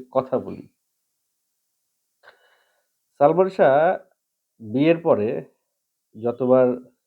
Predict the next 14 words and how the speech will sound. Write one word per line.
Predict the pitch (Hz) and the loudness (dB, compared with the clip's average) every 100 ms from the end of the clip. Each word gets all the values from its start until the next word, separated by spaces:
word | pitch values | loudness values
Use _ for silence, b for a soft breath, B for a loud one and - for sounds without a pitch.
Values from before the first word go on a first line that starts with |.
| _ _ | _ _
চিটাগং | - 135 135 131 | -8 -4 -4 -6
গেছে, | 110 101 101 - _ _ _ _ _ _ _ _ _ _ _ _ _ _ - | -10 -12 -14 -18 _ _ _ _ _ _ _ _ _ _ _ _ _ _ -4
ততবার | 127 156 151 127 139 - | -4 0 2 2 0 -4
সালমান | 117 - 117 117 120 | -14 -6 -4 -2 -4
শাহ, | 123 120 113 120 - _ _ | -4 -4 -2 -4 -8 _ _
সালমান | - 110 110 | -12 -10 -8
শাহ | 117 | -12
শ্বশুর | - 165 - | -14 -14 -8
বাড়িতে | 156 120 113 | -4 -4 -6
উঠে | 104 98 | -12 -14
নাই। | 95 - _ _ _ _ _ _ _ _ _ _ _ _ _ _ _ _ _ _ _ _ | -14 -16 _ _ _ _ _ _ _ _ _ _ _ _ _ _ _ _ _ _ _ _
কেন | 185 190 | -2 0
উঠে | 151 104 | 0 -4
নাই? | 90 | -12